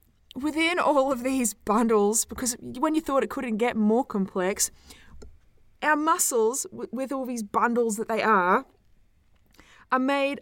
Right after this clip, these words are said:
up of three, generally,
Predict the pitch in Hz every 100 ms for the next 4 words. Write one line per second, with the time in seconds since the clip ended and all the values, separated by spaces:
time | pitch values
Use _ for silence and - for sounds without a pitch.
0 | - 240 240 - - 220 220 220 214 -
1 | - _ _ _ _ _ _ _ _ -
2 | - 277 294 320 349 381 - 339 381 370
3 | 294